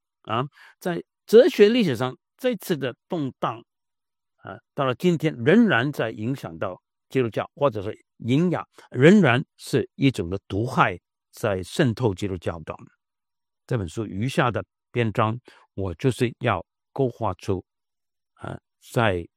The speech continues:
不同的哲学的思潮里面的自-，自由派神学。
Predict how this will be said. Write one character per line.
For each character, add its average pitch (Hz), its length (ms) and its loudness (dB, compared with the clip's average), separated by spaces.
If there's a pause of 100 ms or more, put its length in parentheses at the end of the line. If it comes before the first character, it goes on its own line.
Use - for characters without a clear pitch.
(320)
不 240 140 0
同 101 580 -2
的 127 200 2 (380)
哲 127 200 6
学 107 340 0
的 107 240 -2
思 - 220 -6
潮 113 180 0
里 110 200 -2
面 101 300 2
的 95 180 -2 (600)
自-， - 400 -6 (240)
自 131 260 2
由 98 160 2
派 92 240 -4
神 85 220 -6
学。 - 260 -12